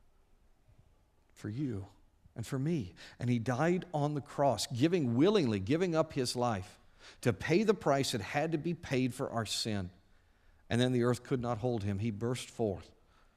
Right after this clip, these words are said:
in glorious day so that anybody who trusts him can follow him. We're changed. We are put in him. We are clothed with his righteousness.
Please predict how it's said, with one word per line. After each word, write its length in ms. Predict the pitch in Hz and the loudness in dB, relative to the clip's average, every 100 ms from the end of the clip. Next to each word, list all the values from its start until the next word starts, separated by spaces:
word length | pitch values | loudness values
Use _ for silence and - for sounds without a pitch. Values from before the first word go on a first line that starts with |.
| _ | _
in 160 | 98 92 | -8 -2
glorious 560 | 117 160 170 165 - | 2 4 2 -2 -6
day 320 | - 98 90 90 - _ _ _ _ _ _ _ _ _ _ _ _ - - | -6 -4 -6 -10 -20 _ _ _ _ _ _ _ _ _ _ _ _ -20 -4
so 180 | - | 0
that 140 | 123 127 | 2 2
anybody 460 | 143 156 170 151 139 | 2 2 4 4 4
who 160 | 120 | 0
trusts 360 | 123 - 170 - | -2 -2 0 0
him 140 | 117 107 | -2 -6
can 200 | - 107 | -6 -8
follow 440 | - 131 156 165 | -6 -2 2 2
him. 200 | 110 101 | 0 -2
We're 120 | 117 | -4
changed. 1080 | 113 - - 143 175 156 107 95 - - - - _ _ _ - | -6 -10 -10 -8 -4 -2 -4 -6 -12 -16 -20 -20 _ _ _ -8
We 160 | - 143 | 2 4
are 180 | 131 123 | 4 0
put 400 | - - 180 110 - - - _ _ _ - _ _ _ _ | 0 4 4 4 -6 -20 -20 _ _ _ -20 _ _ _ _
in 240 | 165 208 | 0 2
him. 200 | 170 117 | 2 2
We 140 | 101 117 | 2 0
are 60 | |
clothed 480 | 107 - 180 202 208 | -2 0 6 6 4
with 160 | 170 - | -2 -4
his 200 | 165 131 | -6 -6
righteousness. 880 | 131 175 - 127 - 92 82 - | -6 -6 -4 -6 -6 -12 -12 -12